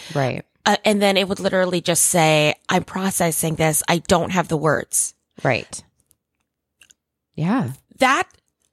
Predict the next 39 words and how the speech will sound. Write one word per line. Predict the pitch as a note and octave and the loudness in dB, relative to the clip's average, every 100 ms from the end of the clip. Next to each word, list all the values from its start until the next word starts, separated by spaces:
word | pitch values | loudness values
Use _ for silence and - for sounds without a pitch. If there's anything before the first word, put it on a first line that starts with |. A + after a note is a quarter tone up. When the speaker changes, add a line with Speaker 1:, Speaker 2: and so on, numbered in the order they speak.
| _ _ _ | _ _ _
Speaker 2:
is | C#4+ B3 | -2 0
a | A3 | -2
completely | - - - A3+ C#4+ D4 - F#3 | -6 -12 -8 -2 0 0 0 -4
valid | E3+ F#3+ F#3 F3+ | 2 4 4 0
post, | - F3 G3+ - | 0 0 0 -2
and | F#3 | -4
it's | F#3+ - | -4 -2
something | G#3 F3+ F#3+ G3 | -2 -2 -4 -2
I | F3+ G#3+ | -2 0
would | F3+ E3 | 0 -2
never | D#3+ D#3+ D#3+ D#3+ | -2 -2 -2 -4
do. | D#3 D#3 D#3 - _ _ _ _ - _ _ _ _ _ _ _ - | -6 -6 -6 -8 _ _ _ _ -20 _ _ _ _ _ _ _ -8
Speaker 1:
Right. | E3 E3 D3 A2+ - - | -2 0 0 -2 -10 -6
Yeah, | B3+ D4+ | -2 0
'cause | E3+ G3+ | -2 0
Speaker 2:
Because | D#4+ F3+ D4+ E3+ | 0 2 2 4
Speaker 1:
every- | |
Speaker 2:
that's | C#4+ C4+ | 2 2
mid-process | A#3+ B3 C4 - A#3+ C#4 - G3+ - | 0 2 2 2 2 2 2 -4 -4
for | - | -6
me. | D#3+ B2+ | -8 -6
Do | D3+ | -6
you | |
see | - | -2
what | C#3+ | -2
I'm | F#3+ D4 B3+ | -2 -2 -2
Speaker 1:
Exactly. | |
Speaker 2:
saying? | D3 G3+ A3+ C4 - - | -2 -2 -2 -2 -12 -2
But | A#3+ | 2
other | - D4 | 2 0
people, | C4+ B3 A3 | -2 -4 0
that's | A3+ A#3 | 0 0
what | A#3+ | -2
they | G3+ | -2
need. | F3 F#3+ D#4+ A3 - - | -2 2 2 0 -6 -4
They | G3+ | -2
need | G3+ A3 G#3+ - | 0 -2 -2 -4
to | G3+ G3 F3+ E3 - _ - | -4 -2 -2 -4 -10 _ -6
say, | - - C4+ A3 F3+ | 0 2 4 4 2